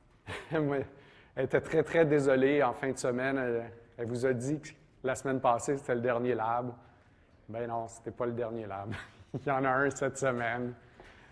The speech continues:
Euh, <laughs> on fait durer le plaisir. Euh, il y a un lab <laughs> cette semaine aussi. Donc, allez-y. Toute l'information est, est déjà sur le web,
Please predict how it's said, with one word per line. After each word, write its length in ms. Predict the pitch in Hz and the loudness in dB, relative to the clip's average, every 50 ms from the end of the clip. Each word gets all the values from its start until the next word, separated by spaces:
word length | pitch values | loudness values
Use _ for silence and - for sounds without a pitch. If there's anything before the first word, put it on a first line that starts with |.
| - - | -4 2
Euh, 200 | 120 131 135 139 120 107 | 4 6 6 6 4 4
<laughs> 80 | - - | 4 4
on 120 | 185 165 | 2 4
fait 180 | - - 170 156 | 4 4 2 2
durer 320 | 127 135 143 139 139 147 | 4 4 4 4 6 4
le 60 | 143 | 4
plaisir. 600 | 143 - 139 139 123 113 131 127 131 135 135 135 135 - - - - - - - - 120 | 2 0 -2 -2 0 2 2 2 2 0 -2 -4 -6 -10 -18 -20 -20 -20 -20 -8 -2 2
Euh, 380 | 123 127 127 127 123 123 127 127 | 2 4 4 4 4 4 4 2
il 80 | 127 | 2
y 20 | 127 | 2
a 60 | 131 | 2
un 100 | 131 139 | 2 4
lab 140 | 147 135 - - - - | 4 2 0 -2 -8 -4
<laughs> 200 | - - 208 139 - | 0 2 2 2 2
cette 280 | - 160 156 143 - | 2 2 2 2 2
semaine 600 | - - - 170 143 135 143 151 156 156 151 147 - - - - - - - - - - | -2 -4 0 0 2 4 6 6 6 6 6 2 -2 -8 -18 -20 -20 -20 -20 -8 0 4
aussi. 540 | 165 165 160 - - 156 156 139 117 107 110 | 4 4 4 4 2 2 2 2 2 0 -2
Donc, 340 | 113 113 113 120 123 120 - - - | -2 0 0 0 0 -2 -4 -6 -2
allez-y. 720 | 131 135 139 139 131 127 120 120 135 147 156 160 160 165 165 - - - - - - - - - - - - | 0 2 2 2 2 2 0 0 0 2 2 4 2 2 0 -4 -10 -20 -20 -20 -20 -20 -20 -20 -20 -12 -6
Toute 160 | - 170 - 170 | -4 -2 0 0
l'information 680 | 151 135 - 156 147 143 135 127 123 - 156 156 147 | 0 2 6 6 6 8 6 4 4 4 2 4 6
est, 380 | 135 135 135 120 120 123 127 | 6 4 4 2 0 -2 0
est 40 | 127 | 2
déjà 240 | 117 127 120 139 135 | 4 4 4 4 2
sur 160 | 123 - 127 | 0 0 0
le 60 | 120 | 2
web, 340 | 120 127 147 147 151 156 147 | 4 6 8 8 8 6 4